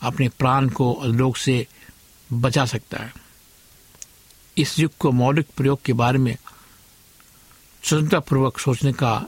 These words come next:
एक युग होना चाहिए। हमने झूठे ईश्वर की उपासना की है,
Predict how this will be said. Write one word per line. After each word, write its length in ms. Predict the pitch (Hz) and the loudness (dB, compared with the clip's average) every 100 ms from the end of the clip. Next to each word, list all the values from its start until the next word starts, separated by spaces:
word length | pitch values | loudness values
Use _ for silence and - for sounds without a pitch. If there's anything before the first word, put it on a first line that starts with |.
| - | -8
एक 240 | 151 110 135 | -6 -4 -2
युग 200 | 135 - - - | -2 -4 -18 -6
होना 160 | 123 120 | -2 0
चाहिए। 340 | 107 101 - - - - - - _ _ - - - - - - - - - - | -2 -6 -8 -14 -20 -20 -20 -20 _ _ -20 -20 -20 -20 -20 -20 -20 -20 -20 -8
हमने 240 | 120 120 110 | 0 0 0
झूठे 360 | - 123 139 | 0 0 2
ईश्वर 360 | 139 123 147 120 - - - - - _ _ - - - - - - - _ _ _ - _ _ - - | 0 2 0 -2 -6 -20 -20 -20 -20 _ _ -20 -20 -20 -20 -20 -20 -20 _ _ _ -20 _ _ -20 -20
की 220 | - - | -10 -4
उपासना 420 | 120 127 127 147 127 | 0 0 2 0 0
की 200 | 143 135 | 2 0
है, 160 | 123 | 0